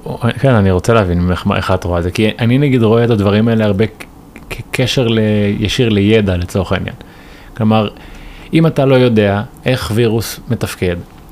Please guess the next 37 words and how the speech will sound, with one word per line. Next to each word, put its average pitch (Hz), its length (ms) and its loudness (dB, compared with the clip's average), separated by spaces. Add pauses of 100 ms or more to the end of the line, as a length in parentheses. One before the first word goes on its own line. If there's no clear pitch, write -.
או 127 40 0
איך 120 160 0
מערכת 123 280 0
החיסון 123 340 0
שלך 120 140 -2
מתפקדת, 98 580 -2
אתה 107 160 -4
תחשוב 170 400 -2
שיש 113 640 0
סכנה 107 380 0
נורא 95 240 2
גדולה. 90 280 -2 (440)
אם 107 60 2
אתה 107 160 0
לא 117 80 2
יודע 120 420 2 (420)
איך 113 180 -2
תעשיות 120 580 0
עובדות, 98 440 -2 (200)
מזון, 104 480 0
תרופות, 107 500 -2
נשק, 107 640 0
ממשלות, 107 800 0 (420)
אינטרסים, 107 680 0
אז 104 120 0
אתה 110 140 2
תחשוב 143 280 -2
שכל 147 240 0
הדברים 123 320 2
האלה 120 140 2
בעצם, 117 340 0 (300)
אה, 117 180 -6
קורים 135 340 2
לך, 110 160 -2 (200)
שהם 104 220 0
גדולים 110 360 2
עליך. 98 280 -2